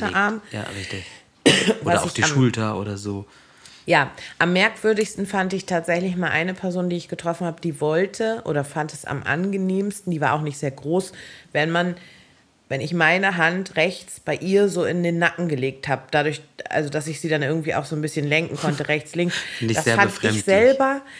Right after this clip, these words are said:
Speaker 1: ja, fand ich selber als sehende Person auch komisch, aber gut.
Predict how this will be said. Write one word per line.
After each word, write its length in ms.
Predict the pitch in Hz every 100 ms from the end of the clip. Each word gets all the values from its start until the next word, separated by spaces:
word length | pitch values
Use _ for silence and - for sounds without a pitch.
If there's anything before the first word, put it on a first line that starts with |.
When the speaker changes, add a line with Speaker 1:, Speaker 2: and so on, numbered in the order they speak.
| -
Speaker 1:
ja, 320 | 208 196 226
fand 300 | 226 202 190
ich 240 | - 220 -
selber 300 | 190 208 202
als 180 | 175 180
sehende 240 | 190 196
Person 320 | 190 180 190 185
auch 380 | 165 175 - -
komisch, 560 | - 165 156 139 110 -
aber 200 | 147 160
gut. 280 | 180 -